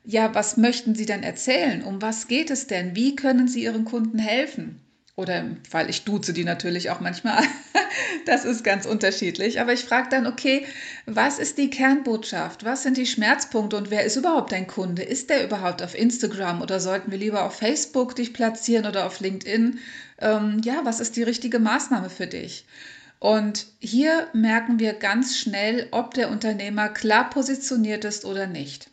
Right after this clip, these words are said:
Das heißt, die Positionierung bringt natürlich die Klarheit rein, dass ich genau weiß, wer ist mein Kunde und wo hält er sich auf? Was sind seine Lieblings-Social-Media-Kanäle? Und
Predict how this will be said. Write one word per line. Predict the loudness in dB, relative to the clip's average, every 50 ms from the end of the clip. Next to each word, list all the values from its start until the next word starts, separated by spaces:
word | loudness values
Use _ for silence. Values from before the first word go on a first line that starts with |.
| _
Das | -8 -6 0 4
heißt, | 4 4 4 4 0 -4
die | -2
Positionierung | 0 2 2 2 2 0 0 2 2 4 4 4 4 4 4 2 2
bringt | 0 0 0 0 2 0
natürlich | 0 0 0 -2 -2 -2
die | -2 -6 -8 -8
Klarheit | -4 0 2 4 4 4 2 0 -2 -2 -4 -6 -8 -6
rein, | -6 -6 -4 -4 -4
dass | -4 -4 -4 -4
ich | -6 -6 -2
genau | 0 2 2 4 4 2 2
weiß, | 4 4 4 2 0 -2 -8
wer | -8 -6 -4 -2 -2 -2
ist | -2 -2 0
mein | 2 2 2
Kunde | 2 2 2 4 4 4 4 2
und | 2 0 -2 -2 -4 -6 -2
wo | 0 0 0 2
hält | 0 -2 -2 -2 -2
er | -4 -4
sich | -6 -6 -8 -10 -8 -6
auf? | -4 -2 -2 -2 -4 -8 -12 -18 -18 -18 -16 -16 -16 -10 0
Was | 2 2 2 2 0
sind | -2 -2 -2 -2
seine | -2 -2 -2 -2 -2 -2
Lieblings-Social-Media-Kanäle? | 0 0 0 2 2 0 -2 -2 -2 -2 -2 -2 -4 -6 -4 -2 0 0 2 2 0 -2 -2 -4 -6 -6 -6 -6 -8 -8 -8 -8 -10 -10 -12 -14 -20 -20 -20 -20 -20 -20 -20 -20 -20 -14 -4
Und | 0 2 2 2 2 -2